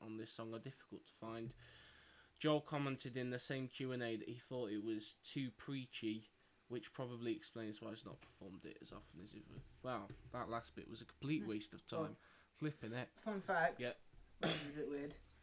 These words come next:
Speaker 2: James was a single.
Speaker 1: Yeah.
Speaker 2: James was one of two singles from this album.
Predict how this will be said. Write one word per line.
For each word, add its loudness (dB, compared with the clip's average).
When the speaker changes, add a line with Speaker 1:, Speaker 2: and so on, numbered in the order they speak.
Speaker 2:
James 2
was 0
a 2
single. 2
Speaker 1:
Yeah. 4
Speaker 2:
James -2
was -4
one 2
of -4
two -4
singles 0
from -6
this -8
album. -4